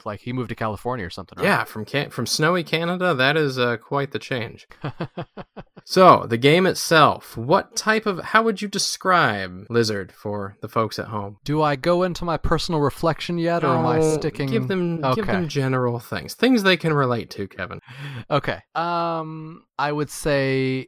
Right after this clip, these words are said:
Speaker 1: it's an exploration platformer.
Speaker 2: Okay, I think that's fair. Uh, do you run around and shoot things with your awesome, crazy alien mutant lizard costume?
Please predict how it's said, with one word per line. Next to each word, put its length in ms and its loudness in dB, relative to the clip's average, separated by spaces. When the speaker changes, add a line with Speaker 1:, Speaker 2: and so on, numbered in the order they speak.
Speaker 1:
it's 360 -4
an 580 -6
exploration 1120 -2
platformer. 840 -4
Speaker 2:
Okay, 360 -8
I 60 -6
think 260 -8
that's 240 -2
fair. 540 -2
Uh, 480 2
do 160 -6
you 540 -2
run 260 2
around 300 2
and 100 -2
shoot 300 -4
things 500 -4
with 160 -8
your 200 -2
awesome, 640 -2
crazy 760 -4
alien 480 -2
mutant 340 -2
lizard 320 -2
costume? 520 -4